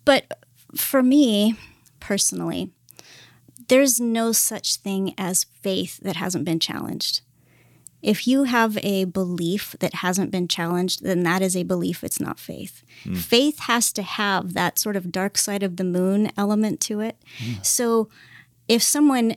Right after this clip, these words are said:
Speaker 1: recognizes that they want their faith to be strengthened,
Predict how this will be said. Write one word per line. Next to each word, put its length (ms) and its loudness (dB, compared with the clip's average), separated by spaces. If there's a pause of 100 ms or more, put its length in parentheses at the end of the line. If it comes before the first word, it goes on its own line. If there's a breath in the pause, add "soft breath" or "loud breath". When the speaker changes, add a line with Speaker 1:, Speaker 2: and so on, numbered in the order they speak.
(160)
Speaker 1:
recognizes 800 2
that 160 -6
they 140 -2
want 420 0
their 160 -2
faith 440 -4
to 80 -10
be 120 -4
strengthened, 720 -4